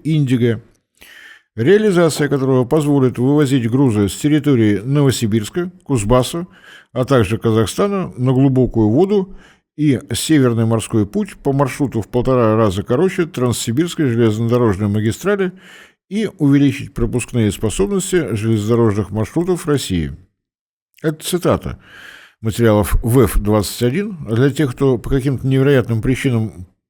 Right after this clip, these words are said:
пропустил материалы «Точки сборки», посвящённые проекту железной дороги Сосногорск-Индиго и описанию этой удивительной бухты, позволю себе пару слов. Проект строительства порта впервые возник на заре прошлого века.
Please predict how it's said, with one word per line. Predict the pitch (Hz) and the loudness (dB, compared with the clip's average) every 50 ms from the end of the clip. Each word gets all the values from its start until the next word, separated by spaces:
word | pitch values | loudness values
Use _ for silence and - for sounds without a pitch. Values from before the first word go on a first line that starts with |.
| _ _ _ _ _ - | _ _ _ _ _ -12
пропустил | 151 156 - 151 160 - - 156 135 127 | -12 -8 -4 -2 -2 0 2 2 2 2
материалы | 131 127 123 147 151 143 143 143 | 0 0 0 2 2 2 2 2
«Точки | 135 - 156 139 - 156 | 0 0 -2 -2 -2 -4
сборки», | 151 147 190 220 220 - 196 | -4 -2 -2 -4 -4 -4 -6
посвящённые | 165 160 151 - - 151 - - 160 151 143 139 135 135 127 | -4 -4 -4 -4 -4 -6 -4 -2 -2 0 0 0 0 0 0
проекту | 104 107 - 143 156 151 135 120 - 143 139 123 101 127 123 117 | -2 -2 0 2 2 2 0 0 0 0 0 0 -2 -2 -2 -2
железной | 120 143 147 151 131 120 135 131 | 0 2 2 2 0 0 -2 0
дороги | 131 143 143 143 127 127 135 131 127 | 0 2 2 2 2 4 2 2 2
Сосногорск-Индиго | 117 - 139 117 - 143 139 131 139 135 120 - - - - - 151 147 135 120 123 113 127 117 110 107 - _ _ | 0 -4 -6 -6 -4 -2 -2 0 0 0 0 -2 -8 -12 -8 -2 0 0 2 2 2 2 2 0 0 -2 -4 _ _
и | - 117 | -4 -2
описанию | 127 131 120 151 143 - 165 151 143 139 131 131 127 | 0 0 0 0 0 0 0 0 2 2 2 2 2
этой | 147 135 143 143 135 | 0 0 2 2 2
удивительной | 135 123 135 135 139 131 127 131 131 131 | 2 2 2 2 2 2 0 -2 -2 -2
бухты, | 123 120 135 123 - - 120 113 110 | 0 0 0 0 0 0 -2 -4 -4
позволю | 107 - 123 123 135 175 220 214 190 | -4 -2 -2 0 0 0 0 -2 -2
себе | - 127 110 110 | -2 -2 -2 -2
пару | - - 165 165 135 | 0 0 0 -2 -2
слов. | - - 104 101 90 - - - _ | -2 -4 -6 -6 -6 -8 -16 -14 _
Проект | - - 185 - - - | -2 0 2 2 0 -2
строительства | - - 160 170 175 165 160 - - 147 | -2 0 2 2 2 0 -2 -2 -2 -4
порта | 117 - 147 151 135 - - 110 | -2 0 2 2 2 0 -2 -6
впервые | - - 139 151 185 214 202 170 | -4 -2 0 0 2 2 2 4
возник | 139 120 104 165 190 190 - - - - - - - - | 4 2 2 0 -4 -6 -6 -12 -20 -20 -20 -20 -14 -6
на | 113 123 123 | -2 0 2
заре | 107 147 165 185 | 4 4 4 4
прошлого | 185 - - 160 147 - 151 139 127 | 4 2 2 0 0 2 2 2 2
века. | 107 92 80 - - - 98 | 2 2 0 -2 -4 -10 -16